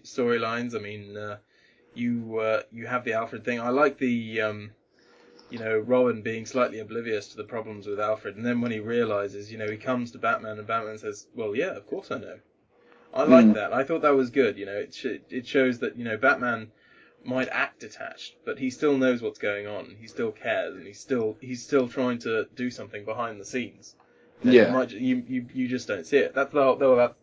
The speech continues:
Speaker 1: Batman's whole thing. He's helping, but without being seen. Um, so that, that's one of the things that I,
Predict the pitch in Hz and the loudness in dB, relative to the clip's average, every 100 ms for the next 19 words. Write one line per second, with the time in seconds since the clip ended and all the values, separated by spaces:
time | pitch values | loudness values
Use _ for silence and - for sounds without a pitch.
0 | _ 127 107 113 104 117 101 - 165 - | _ 0 0 -4 -8 -6 -6 -4 -6 -8
1 | _ 117 107 131 120 113 104 104 101 107 | _ -16 -4 -2 0 -4 -6 -8 -4 -2
2 | 98 - 90 92 - 95 - - - - | -2 -4 -14 -14 -12 -12 -12 -20 -20 -20
3 | - _ _ _ _ - 101 104 107 98 | -20 _ _ _ _ -10 -6 -4 -6 -4
4 | 120 120 139 - 135 - 104 90 104 95 | 0 2 2 0 -6 -6 -10 -10 -14 -14
5 | - - - 104 98 98 | -16 -2 -2 -2 -10 -12